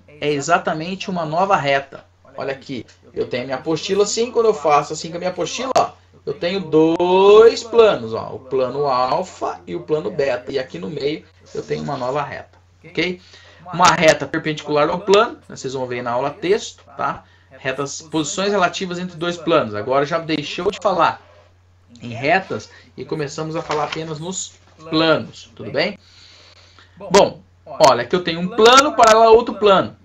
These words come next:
E aqui também uma cruz, ou seja, um plano perpendicular a um outro plano também. Bom, o que que a gente consegue entender sobre isso?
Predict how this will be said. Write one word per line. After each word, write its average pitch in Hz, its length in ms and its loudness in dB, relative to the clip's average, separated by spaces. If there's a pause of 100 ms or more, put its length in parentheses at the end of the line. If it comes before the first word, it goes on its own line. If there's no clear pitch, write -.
(100)
E 190 80 -6
aqui 208 280 -6
também 185 360 -2
uma 214 140 -2
cruz, 208 260 -4
ou 127 80 -6
seja, 113 340 -10 (200)
um 156 160 -6
plano 175 500 2
perpendicular 208 1000 4
a 175 60 0
um 147 120 -2
outro 175 320 -2
plano 143 380 -6
também. 143 380 -8 (1040)
Bom, - 400 2
o - 60 -20
que 262 120 -10
que - 80 -6
a 294 40 0
gente 294 220 -8
consegue 226 380 0
entender 214 360 2
sobre 175 280 -2
isso? - 340 -12